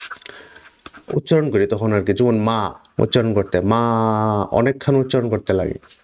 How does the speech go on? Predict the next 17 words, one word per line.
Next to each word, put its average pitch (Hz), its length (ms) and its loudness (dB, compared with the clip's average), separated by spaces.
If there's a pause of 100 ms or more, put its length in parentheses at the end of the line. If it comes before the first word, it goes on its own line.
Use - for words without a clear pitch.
(720)
হ্যাঁ, - 320 2 (320)
মা 113 100 4 (180)
উচ্চারণটা 120 380 0 (100)
অনেকক্ষণ 160 340 0 (240)
চলতে 123 260 2
থাকে, 95 200 -2 (480)
হ্যাঁ, 196 240 4
যেমন 131 180 4 (100)
গানের 127 280 0
সময় 107 200 0 (240)
আ - 20 4 (400)
করে 110 160 0 (400)
যে 113 100 2 (100)
উচ্চারণ 123 380 0
হয়, 87 160 0 (420)
এ-, - 80 -2 (100)
এগুলাকে 175 340 2